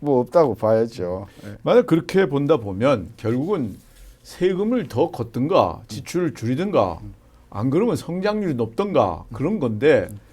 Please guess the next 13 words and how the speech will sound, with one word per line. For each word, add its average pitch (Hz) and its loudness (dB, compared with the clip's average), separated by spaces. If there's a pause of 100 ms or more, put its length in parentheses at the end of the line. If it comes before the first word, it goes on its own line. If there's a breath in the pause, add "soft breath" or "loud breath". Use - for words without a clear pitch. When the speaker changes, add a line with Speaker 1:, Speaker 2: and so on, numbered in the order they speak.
(220 soft breath)
Speaker 2:
성장률은 220 -2
당분간 131 -4
높기가 131 -6
좀 190 -8
어려울 107 -4
것 110 -12
같고 110 -2
Speaker 1:
음. - -14 (360 loud breath)
Speaker 2:
그렇다면 202 0
지출을 247 -4
줄이면 220 -6
좋겠는데 113 -4
Speaker 1:
음. 90 -14